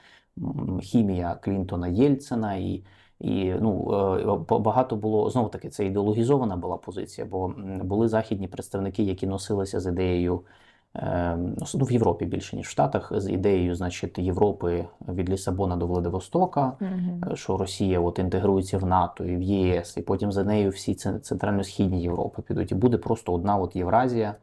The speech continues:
Speaker 1: е, Є С і нато, ну, прям в ус-, усього континенту. І от ті люди, які носилися з цією ідеєю, її підтримували,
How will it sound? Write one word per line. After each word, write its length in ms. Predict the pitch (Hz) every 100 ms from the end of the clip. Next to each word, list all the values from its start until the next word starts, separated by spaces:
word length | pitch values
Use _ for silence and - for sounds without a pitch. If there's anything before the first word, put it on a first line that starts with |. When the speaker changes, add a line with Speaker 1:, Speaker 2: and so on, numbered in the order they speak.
| _ _ _ _ - -
Speaker 1:
е, 100 | 90
Є 200 | 92 101
С 160 | -
і 20 | 87
нато, 480 | 101 - 90 85 - _ -
ну, 260 | 110 87 - 135 -
прям 320 | 90 85 82 - -
в 260 | - - 92
ус-, 140 | 92
усього 360 | 110 - 98 92
континенту. 680 | 95 90 92 92 90 95 92
І 40 |
от 120 | 92
ті 120 | - 120
люди, 200 | 113 107
які 160 | 104
носилися 500 | 104 - 175 - -
з 80 | 143
цією 220 | 131 120
ідеєю, 320 | 113 110 104
її 120 | 98 95
підтримували, 760 | 117 - 156 175 135 117 104